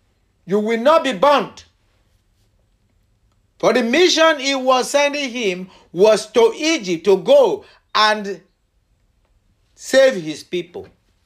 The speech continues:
to go and tell Pharaoh to let his people go. But Pharaoh was the one after him.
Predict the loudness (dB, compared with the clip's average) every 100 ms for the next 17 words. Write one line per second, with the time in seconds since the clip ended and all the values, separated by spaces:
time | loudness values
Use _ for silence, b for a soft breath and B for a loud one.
0 | _ _ _ _ _ _ _ _ -4 0
1 | 2 2 0 2 2 2 2 2 2 -6
2 | -2 -2 2 0 0 -10 -12 -12 -10 -12
3 | -8 -8 -8 -14 _ _ _ _ _ _
4 | _ _ _ _ -8 -8 -8 -8 -4 -4
5 | -4 -4 -6 -8 -10 -8 -8 -8 -14 -18
6 | -16 -16 -16 -20 -20 -20